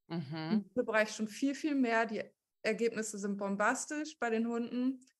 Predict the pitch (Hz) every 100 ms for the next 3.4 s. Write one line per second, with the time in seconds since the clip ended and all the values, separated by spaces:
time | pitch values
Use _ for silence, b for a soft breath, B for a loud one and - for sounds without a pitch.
0 | - 160 135 151 180 208 214 214 208 208
1 | 190 240 269 247 247 226 220 208 202 196
2 | 196 208 208 240 247 240 226 214 - 220
3 | - 220 214 214